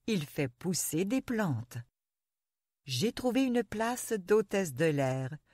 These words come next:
Je suis contente car j'adore faire de longs voyages. Mathilde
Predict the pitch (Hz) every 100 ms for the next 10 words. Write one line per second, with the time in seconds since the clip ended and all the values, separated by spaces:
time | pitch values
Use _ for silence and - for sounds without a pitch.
0 | _ 123 170 151 170 185 185 180 - 233
1 | 190 - 135 - - - 170 151 139 135
2 | 139 123 147 185 156 131 - 165 160 151
3 | 165 151 175 165 160 160 143 135 135 131
4 | 147 - _ _ _ _ _ _ _ -
5 | 302 320 - 269 277 359 392